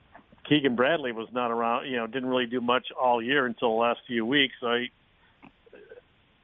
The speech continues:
again, you can maybe not be satisfied with a pick, but you look around and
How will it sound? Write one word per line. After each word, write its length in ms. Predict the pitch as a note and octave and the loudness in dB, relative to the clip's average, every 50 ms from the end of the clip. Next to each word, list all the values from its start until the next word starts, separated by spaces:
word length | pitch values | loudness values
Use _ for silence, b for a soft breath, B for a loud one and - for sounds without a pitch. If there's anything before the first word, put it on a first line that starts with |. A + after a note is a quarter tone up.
| _ _ _ _ - | _ _ _ _ -10
again, 320 | F#3 B2+ A#2+ F3+ F3+ F3 E3 | -6 -2 0 2 2 2 2
you 120 | D#3+ D3+ | 0 0
can 180 | - D3 C#3+ C#3+ | -2 -2 0 2
maybe 280 | D#3 D#3+ D#3+ D#3 D#3 | 2 2 2 0 0
not 240 | C#3+ D3 D3+ D#3 - | 2 2 2 2 0
be 140 | D3 C3 - - | -4 -14 -12 -8
satisfied 500 | D#3+ D3 D3 D3+ D3 - - D3+ C3+ B2 | -6 -4 -4 -4 -4 -2 -2 -2 -2 0
with 140 | B2 B2+ A2+ | -2 -4 -4
a 60 | A#2 | -4
pick, 340 | - - D3 D#3+ G3 G3+ - - - _ _ _ _ _ _ _ _ _ _ _ _ _ _ _ - | -4 0 0 0 0 0 -4 -12 -20 _ _ _ _ _ _ _ _ _ _ _ _ _ _ _ -8
but 140 | D#3 C#3 C#3 | -6 -6 -4
you 120 | C3 C#3 | -2 0
look 220 | C#3 D#3 D3+ D3+ - | 2 2 2 2 0
around 280 | C#3 C#3+ D3 D3 C#3+ | 0 2 2 2 2
and 80 | C#3 B2 | 0 -4